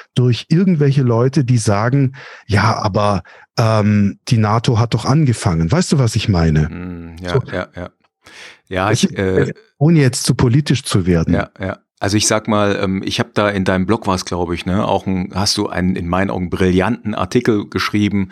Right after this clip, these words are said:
Speaker 2: genau über das Thema, warum so viele
Speaker 1: Mhm.
Speaker 2: Menschen auf Putin reinfallen. Also
Speaker 1: Ja.
Speaker 2: ich, ich sag's jetzt mal einfach so, wie du's geschrieben hast.
Speaker 1: Ja.
Speaker 2: Äh, ich ha-, konnte mich dem auch nur hundertprozentig anschließen. Es war wirklich, äh, erstklassig formuliert und,
Speaker 1: Danke.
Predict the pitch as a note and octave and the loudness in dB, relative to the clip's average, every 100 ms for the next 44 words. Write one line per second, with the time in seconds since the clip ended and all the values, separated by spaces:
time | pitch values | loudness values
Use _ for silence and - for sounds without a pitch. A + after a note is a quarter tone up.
0 | - - - F#2+ G#2+ G2+ G2+ F#2+ - G#2+ | -12 -10 -2 0 2 0 -2 -2 0 2
1 | G#2 F2 F2 F#2+ G2 F#2 G2+ G2 G2+ F#2+ | 2 2 -2 -2 -4 0 2 2 0 -2
2 | G2+ F#2 - A#2+ G#2+ F#2 F#2 F2 - E2 | -6 -6 -2 0 0 -2 -4 -6 -4 -4
3 | E2+ A2+ - - - - - F#2+ F#2 A2 | -4 -6 -10 -20 -20 -10 0 4 4 2
4 | A2 - - G2 - - G2+ - G#2 G2 | -2 -10 -12 -18 -8 -2 -2 -2 -4 -4
5 | F#2+ F#2 F#2 F#2+ F#2 F#2 - F2 B2+ D3 | -4 -4 -4 -4 -4 -6 -6 -2 0 2
6 | G2 F#2 - - - - - - F2+ G2+ | 2 0 -2 -8 -18 -20 -8 0 2 2
7 | G2+ G#2+ G#2 A#2 - - B2+ A#2 A2 A2 | 2 0 -4 -4 -4 -2 -2 -2 0 0
8 | A2 G2 G#2+ G2 C3 B2 - G2+ G#2 G2 | 0 0 0 2 2 0 -2 -2 -2 -2
9 | - A2+ C#3+ F#2+ F#2+ G#2 F#2 - F#2 F#2 | -2 -4 -2 -2 -2 -2 -2 0 0 0
10 | F2 F#2 F#2+ - F#2+ F2+ F#2 - - - | -2 -4 -4 -4 -4 -2 -4 -8 -14 -4
11 | A2 A2+ - - G2+ G2 - G#2 F#2+ F2+ | -2 0 -2 -2 -2 -4 -2 0 0 0
12 | A2 B2 - - F2+ F2+ A2 A2+ | 2 2 2 -4 -4 0 0 0